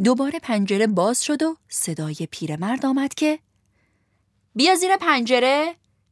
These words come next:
کلاهت هم بگیر دستت.» پینوکیو رفت زیر پنجره، اما همین که کلاهش را برداشت،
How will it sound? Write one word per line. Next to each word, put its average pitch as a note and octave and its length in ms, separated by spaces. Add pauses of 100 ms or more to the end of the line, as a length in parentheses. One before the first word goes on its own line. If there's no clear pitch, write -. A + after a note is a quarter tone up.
کلاهت C#4 420
هم F4+ 120
بگیر F4 280
دستت.» F4 680 (1160)
پینوکیو D#4+ 480
رفت D4 380
زیر A3 240
پنجره، D#3+ 680 (500)
اما D#3 320 (280)
همین D#4 380
که F#3 140
کلاهش F3 640
را D#3+ 140
برداشت، G3+ 640